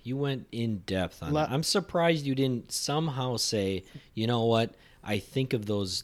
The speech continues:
Speaker 1: vampires as athletes, and that's who I wanna work
Speaker 2: We
Speaker 1: with."
Speaker 2: got, we got a lot of Roy Hobbs as well.
Speaker 1: I think,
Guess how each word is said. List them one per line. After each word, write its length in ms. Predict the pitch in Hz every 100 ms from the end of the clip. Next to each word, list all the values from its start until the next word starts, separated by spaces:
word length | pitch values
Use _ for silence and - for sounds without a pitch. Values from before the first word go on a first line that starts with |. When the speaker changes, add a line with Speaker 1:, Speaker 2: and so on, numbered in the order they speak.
| -
Speaker 1:
vampires 560 | 101 98 98 95 90 85
as 100 | 85
athletes, 480 | 85 85 87 82
and 100 | 82 95
that's 200 | 101 -
who 100 | 78
I 160 | 87
wanna 260 | 85 69 87
work 300 | 120 - -
Speaker 2:
We 40 |
Speaker 1:
with." 60 | 147
Speaker 2:
got, 260 | 170 147 - -
we 80 | 147
got 160 | 160
a 20 | 147
lot 420 | 135 135 143 139
of 200 | 135 123
Roy 180 | 131 127
Hobbs 340 | 123 120 117
as 120 | 107
well. 260 | 113 113 117 - -
Speaker 1:
I 120 | 113
think, 460 | 139 202 139 -